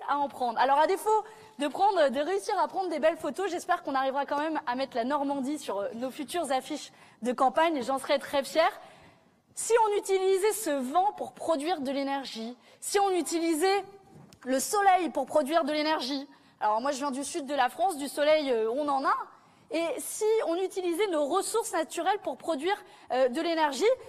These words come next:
alors ça nécessite de l'argent, faut investir, euh, dans, euh, des, euh, dispositifs,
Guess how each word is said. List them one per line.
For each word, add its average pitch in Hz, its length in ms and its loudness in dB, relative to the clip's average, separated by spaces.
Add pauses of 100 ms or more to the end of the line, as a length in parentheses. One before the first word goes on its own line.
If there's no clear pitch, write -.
alors 262 360 6
ça - 160 0
nécessite 269 460 0
de 269 80 -2
l'argent, 240 420 4
faut - 160 -4
investir, 247 480 -4 (420)
euh, 233 180 2
dans, 294 320 2
euh, 233 260 4
des, 247 240 -2
euh, 220 140 2
dispositifs, 285 840 -6